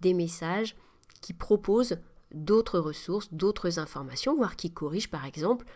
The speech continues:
le calendrier que je viens de proposer.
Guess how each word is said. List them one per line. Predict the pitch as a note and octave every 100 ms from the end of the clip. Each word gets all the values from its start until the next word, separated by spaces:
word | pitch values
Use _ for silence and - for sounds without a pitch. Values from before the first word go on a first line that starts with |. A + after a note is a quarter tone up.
| - - - -
le | E3+ F3 F#3 F#3+ F#3+ -
calendrier | D#3 C#3+ D3+ F#3+ C4
que | F#3+
je | E3
viens | D3+ F#3+
de | G3
proposer. | G#3+ G3 F#3+ D3+